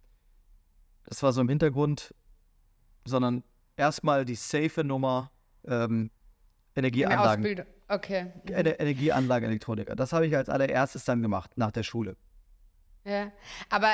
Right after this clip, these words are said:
Speaker 2: ey, ich meine, du sagst grad, deine Eltern sind jetzt nicht so wirklich irgendwie oder s-, ganz selten nur essen gegangen.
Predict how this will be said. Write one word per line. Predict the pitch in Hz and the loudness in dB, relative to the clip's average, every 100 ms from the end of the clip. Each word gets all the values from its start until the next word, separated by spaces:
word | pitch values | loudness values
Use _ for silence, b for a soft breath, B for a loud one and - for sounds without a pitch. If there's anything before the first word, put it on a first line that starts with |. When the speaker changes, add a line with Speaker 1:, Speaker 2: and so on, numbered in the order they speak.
| - | 2
Speaker 2:
ey, | 214 208 | -4 -4
ich | 220 202 | -6 -2
meine, | 220 214 | 0 0
du | - 240 220 | -4 -6 0
sagst | 196 190 - | 0 -2 -4
grad, | 233 208 | -2 0
deine | 208 | 0
Eltern | 180 185 220 220 | 0 -2 -4 -6
sind | 220 220 | -2 -4
jetzt | 214 - | -4 -6
nicht | 220 - | -10 -8
so | 214 | -8
wirklich | 202 208 196 | -8 -8 -10
irgendwie | 160 196 180 175 | -6 -6 -4 -4
oder | 180 | -4
s-, | - | -6
ganz | 180 180 - | -10 -8 -10
selten | 180 202 - 202 | -10 -12 -8 -6
nur | 190 | -4
essen | 156 185 247 | -6 -6 -8
gegangen. | 233 226 202 214 208 214 | -8 -4 -4 -2 -4 -4